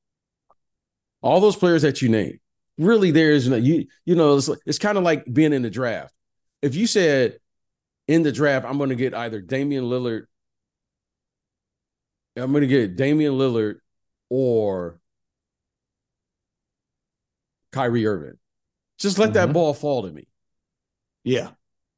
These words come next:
Speaker 2: Yeah, there's, there's no bad option,
Speaker 1: <laughs>
Speaker 2: right?
Speaker 1: Yeah, yeah,
Speaker 2: But it's
Speaker 1: okay. If you said Damian Lillard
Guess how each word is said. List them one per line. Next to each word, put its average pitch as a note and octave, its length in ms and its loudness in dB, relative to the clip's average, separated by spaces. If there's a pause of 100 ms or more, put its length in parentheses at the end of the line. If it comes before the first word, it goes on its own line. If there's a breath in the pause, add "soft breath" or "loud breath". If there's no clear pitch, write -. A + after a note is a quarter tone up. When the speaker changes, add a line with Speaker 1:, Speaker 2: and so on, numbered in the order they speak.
(140)
Speaker 2:
Yeah, - 180 -2
there's, C3 200 0
there's F3+ 220 -2
no G#3 140 0
bad B2 380 -4
option, A#2+ 680 -10
Speaker 1:
<laughs> - 60 -20
Speaker 2:
right? C3 340 -2
Speaker 1:
Yeah, E3+ 120 4
yeah, D#3 100 4
Speaker 2:
But B2 100 2
it's A#2+ 260 -2
Speaker 1:
okay. A#2 120 -4 (240 soft breath)
If C#3+ 120 -4
you B3 120 6
said G#3 460 2
Damian G3+ 460 0
Lillard E3+ 440 0